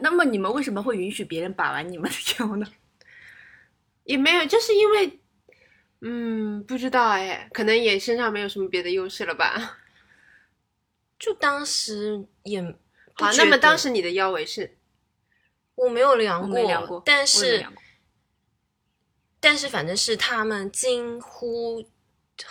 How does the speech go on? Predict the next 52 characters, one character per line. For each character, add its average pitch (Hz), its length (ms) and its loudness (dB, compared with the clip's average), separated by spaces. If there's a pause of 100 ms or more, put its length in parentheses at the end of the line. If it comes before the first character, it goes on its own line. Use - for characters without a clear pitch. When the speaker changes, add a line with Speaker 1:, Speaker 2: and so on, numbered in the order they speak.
(120)
Speaker 3:
非 254 360 2
常 180 320 -6
细 214 280 -4
的 151 160 -8
状 202 300 -6
态， - 240 -14 (140)
但 240 120 -2
现 240 220 -2
在 185 80 -4
非 214 160 -6
常 196 180 -8
粗 165 260 -18
了， - 100 -18
Speaker 2:
嗯。 - 40 -20 (200)
Speaker 3:
挂 214 120 0
满 180 160 -4
了 190 80 -4
肉。 180 140 -4
Speaker 2:
我 180 60 -4
也 180 100 -6
是。 - 240 -16 (360)
嗯， 226 580 0
我 214 240 2
当 208 280 4
时， 208 440 -4 (420)
我， 214 280 2
我 208 200 0
是 254 280 -2
量 156 340 0
过 214 220 4
的， 123 160 -6
因 226 100 2
为 262 220 4
我 180 180 2
妈 226 280 4
一 247 220 0
直 175 260 -6
在 180 200 2
说 180 180 -2
我 170 120 0
的 226 160 4
腰。 - 160 0
Speaker 1:
我 254 40 -2
记 254 60 2
得 240 60 0
你 208 120 -2
腰 190 200 0
挺 160 200 -10
细 - 240 -8
的 190 100 -2
呀。 - 140 -8 (320)
Speaker 2:
我， - 160 -10